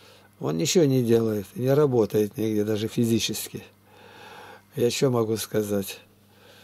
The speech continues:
Родственники все его оттолкнули, он ужасный человек. Браки разрушает, где не появится, и везде цепляется. К баптистам ринулся, оттуда попёрли, говорит.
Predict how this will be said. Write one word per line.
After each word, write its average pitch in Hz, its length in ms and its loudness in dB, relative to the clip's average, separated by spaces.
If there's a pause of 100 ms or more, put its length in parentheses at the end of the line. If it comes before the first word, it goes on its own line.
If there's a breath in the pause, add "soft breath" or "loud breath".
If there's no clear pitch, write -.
(400 soft breath)
Родственники 131 680 0
все 131 240 2
его 120 200 6
оттолкнули, 117 760 -2
он 104 280 -4 (1000 loud breath)
ужасный 120 560 0
человек. 110 540 0 (1160)
Браки 131 460 0
разрушает, 123 640 0
где 120 120 0
не 113 120 -2
появится, 123 640 2
и 101 180 -2 (500 loud breath)
везде 120 300 2
цепляется. 113 680 0
К 113 40 -4
баптистам 131 600 2
ринулся, 113 440 2
оттуда 135 500 2 (760 loud breath)
попёрли, 127 640 2
говорит. 117 420 4